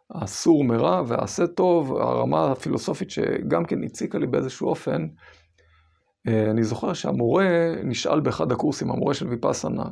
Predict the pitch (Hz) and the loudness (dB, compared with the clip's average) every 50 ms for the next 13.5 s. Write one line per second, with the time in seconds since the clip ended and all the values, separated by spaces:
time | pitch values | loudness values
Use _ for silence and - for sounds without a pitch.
0 | - - - - - - - - - - - 135 - - - - - - - - | -10 -12 -10 -8 -8 -6 -2 -2 0 0 0 -2 -4 -8 -10 -12 -12 -14 -16 -12
1 | - - - - - - - - 113 - - - - 139 - - - - - - | -8 -4 -2 -2 -2 0 -2 -2 -4 -4 -2 -2 -2 -2 -2 -4 -6 -6 -6 -6
2 | - - 120 123 135 127 - 165 127 117 135 - 131 - - 170 175 175 143 117 | -6 -8 -6 -4 -4 -4 -2 -4 -4 -4 -4 -6 -4 -2 -2 0 0 0 -2 -2
3 | 120 - - - - - - - - - - - - - - - - - - 131 | -4 -4 -6 -8 -8 -8 -6 -6 -6 -4 -2 -2 -2 -2 -2 -4 -4 -4 -2 -2
4 | 127 120 120 - - 123 117 120 139 143 135 - - 127 123 - 160 165 156 156 | -2 -2 -2 -2 -2 -2 0 0 0 0 0 -2 -4 -4 0 2 2 2 2 2
5 | 135 113 117 - - - 117 - - - 156 139 - - 135 131 139 - - - | 0 0 0 -2 -2 -4 -6 -6 -4 -4 -4 -2 -2 -2 -2 -2 -2 -2 -2 -2
6 | - 120 127 131 - 143 135 - 143 135 135 135 135 127 117 113 - - - - | -2 0 0 0 -2 -4 -4 -4 -4 -2 -2 -2 -2 -2 -2 -4 -6 -4 -2 0
7 | 185 185 180 165 156 - - 120 127 135 131 - - - _ _ _ - 240 214 | 0 0 0 -2 -4 -6 -4 -2 -2 -2 -2 -4 -6 -10 _ _ _ -16 -14 -14
8 | - - - 180 139 131 127 139 139 131 117 - - - 165 - - - 127 127 | -14 -8 -4 0 0 2 2 2 0 -2 -4 -4 -2 -2 -2 -2 -2 -4 -2 0
9 | 143 151 156 160 170 170 185 190 - - - - - - - - - - - - | 0 0 0 0 -2 -2 -2 -4 -2 -2 -2 -2 -4 -6 -12 -20 -20 -20 -20 -12
10 | _ - 127 120 120 143 151 160 156 151 - - - - - 113 117 - - 151 | _ -4 -2 0 2 4 4 4 2 0 -2 -4 -6 -6 -6 -6 -6 -4 -2 -2
11 | 143 139 139 143 143 - 147 123 123 131 135 131 - 135 131 - 139 131 120 120 | 0 0 0 0 0 0 0 0 0 0 0 0 -2 -2 -2 -2 -2 -4 -4 -4
12 | - - - - - - 120 117 123 127 - 135 135 143 143 143 139 139 131 - | -6 -6 -4 -4 -4 -4 -2 -4 -6 -6 -4 0 2 2 4 4 4 2 0 -2
13 | - - - - _ - 151 165 170 | -8 -16 -20 -18 _ -4 -2 -2 -2